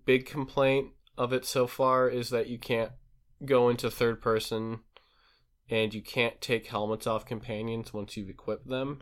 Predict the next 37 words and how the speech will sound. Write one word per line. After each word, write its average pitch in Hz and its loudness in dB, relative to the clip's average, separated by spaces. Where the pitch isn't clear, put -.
You 110 -10
can 110 -10
just 107 -4
go 107 0
into 104 -4
the 101 -4
settings 104 -2
and 101 -6
have 92 -4
it 95 -6
be 104 -4
like, 98 -4
"Oh 175 2
no, 180 8
don't, 139 6
just 160 4
don't 180 8
show 175 8
the 139 4
companions 107 0
helmets." - -8
And 120 -2
I 139 2
don't 180 0
know 170 6
why 131 8
that 117 6
is. - -6
You 117 -2
can 123 -6
change 147 0
their 127 2
other 117 2
equipment, 104 -6
but - -8
you 107 -8
can't 107 -4